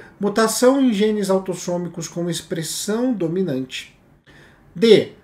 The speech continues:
substituição do gene de cada,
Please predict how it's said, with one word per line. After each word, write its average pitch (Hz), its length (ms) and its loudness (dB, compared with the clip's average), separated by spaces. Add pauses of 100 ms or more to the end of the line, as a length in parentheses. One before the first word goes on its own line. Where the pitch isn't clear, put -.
(280)
substituição 277 920 2
do 254 100 0
gene 208 420 0
de 190 160 -10
cada, 240 420 0